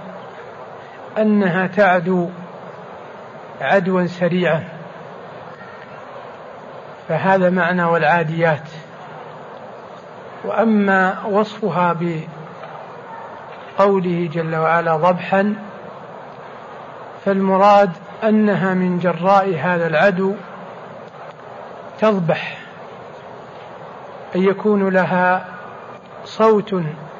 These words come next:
بسبب نفسها الذي يخرج منها، خشية من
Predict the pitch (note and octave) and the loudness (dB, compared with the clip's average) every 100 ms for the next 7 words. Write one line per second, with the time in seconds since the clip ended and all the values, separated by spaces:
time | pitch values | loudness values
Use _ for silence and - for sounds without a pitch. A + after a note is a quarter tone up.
0 | - - - - - E3+ - G3+ G3 F#3+ | -16 -16 -16 -16 -6 -4 0 2 4 4
1 | F#3+ F#3 F#3 - - - - - - - | 4 0 -4 -10 -14 -14 -14 -14 -14 -14
2 | - - F#3 F3+ F#3+ - F#3 F3 F3 E3+ | -14 0 2 4 2 2 0 2 2 2
3 | F3+ F3 F3+ F#3 E3 F3+ F#3+ E3 G3 G#3+ | 2 0 0 -2 0 2 2 4 4 2
4 | - - - - - - - - - - | -2 -12 -14 -14 -16 -14 -16 -16 -16 -16
5 | - - - - A3 - G3+ G3+ G3 F#3+ | -16 -16 -8 2 2 4 0 2 0 2
6 | G3 F3+ | 2 0